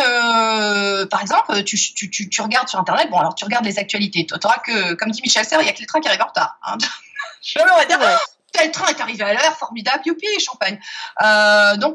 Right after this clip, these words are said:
Speaker 1: on parle que des mauvaises choses, euh, dans, sur, dans les médias. Eh ben, tu sais quoi ?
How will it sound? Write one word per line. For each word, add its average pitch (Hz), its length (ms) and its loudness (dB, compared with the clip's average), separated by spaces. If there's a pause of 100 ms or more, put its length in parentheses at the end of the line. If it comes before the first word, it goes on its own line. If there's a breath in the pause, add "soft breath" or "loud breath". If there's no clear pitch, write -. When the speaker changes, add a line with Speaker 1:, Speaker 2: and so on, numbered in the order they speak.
Speaker 1:
on 202 80 -4
parle 311 300 -2
que 330 100 -4
des 330 120 -6
mauvaises 226 260 -6
choses, 190 260 -8
euh, 160 180 -8
dans, 160 440 -10
sur, - 200 -4
dans 185 120 0
les 190 80 -2
médias. 175 340 0 (460 loud breath)
Eh 254 80 -2
ben, 285 100 6 (160)
tu - 100 -8
sais - 220 -6
quoi ? 214 300 2